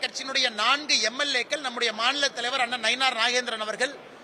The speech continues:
நம்முடைய கோயம்புத்தூர் தெற்கு தொகுதி எம் எல் ஏ அக்கா வானதி ஸ்ரீனிவாசன் அவர்கள்,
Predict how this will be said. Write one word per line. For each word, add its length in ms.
நம்முடைய 360
கோயம்புத்தூர் 500
தெற்கு 300
தொகுதி 260
எம் 180
எல் 140
ஏ 40
அக்கா 340
வானதி 280
ஸ்ரீனிவாசன் 520
அவர்கள், 340